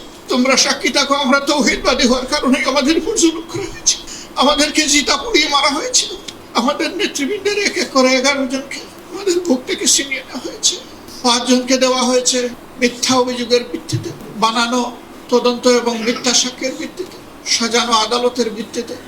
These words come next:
রায় দিয়ে তাদেরকে ফাঁসির মঞ্চে তুলে হত্যা করা হয়েছে। পাঁচজন ইন্তেকাল করেছেন জেলের ভিতরে। একজনের সাথে তৎকালীন র্যাবের অশুভ আচরণের শিকার হয়ে হসপিটালে গিয়েছে,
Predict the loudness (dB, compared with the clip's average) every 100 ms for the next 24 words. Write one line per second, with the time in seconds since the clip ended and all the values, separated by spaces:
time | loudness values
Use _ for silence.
0 | -18 -18 -16 -4 2 2 2 0 0 0
1 | 0 0 0 -2 -2 -10 -14 -16 -14 -4
2 | 0 2 2 -2 -2 -2 -2 -4 -6 -8
3 | -10 -10 -12 -14 -10 -6 -6 -8 -18 -20
4 | -10 -2 0 2 0 0 -2 -6 -6 -6
5 | -4 -2 0 2 4 4 0 -6 -10 -16
6 | -18 -20 -20 -20 -6 0 0 2 2 4
7 | 2 0 -4 -2 -2 2 2 2 2 2
8 | 2 0 -2 -4 -6 -10 -18 -18 -4 2
9 | 2 2 0 0 -8 -4 -2 0 0 0
10 | 0 0 -2 -2 0 0 0 -2 -2 -6
11 | -6 -8 -4 -2